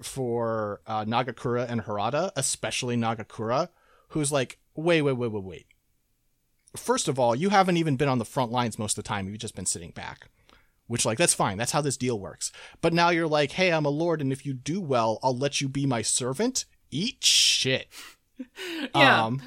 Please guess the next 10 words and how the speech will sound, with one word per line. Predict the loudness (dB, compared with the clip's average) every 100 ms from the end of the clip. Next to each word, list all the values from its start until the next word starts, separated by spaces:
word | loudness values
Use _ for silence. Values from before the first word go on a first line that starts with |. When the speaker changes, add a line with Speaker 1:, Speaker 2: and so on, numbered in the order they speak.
| -8
Speaker 2:
something | 0 0 2 -2 -4
the | 2
game | 2 4
gets | 0 0 -2
into | -4 -4 -6 -4 -2 -2 -4 -8 -12 -20 -20 -8
in | -4 -2
both | 2 0 0
halves | 0 4 6 4 -2 -8
is | -6 -4 2
that | 4 2 -2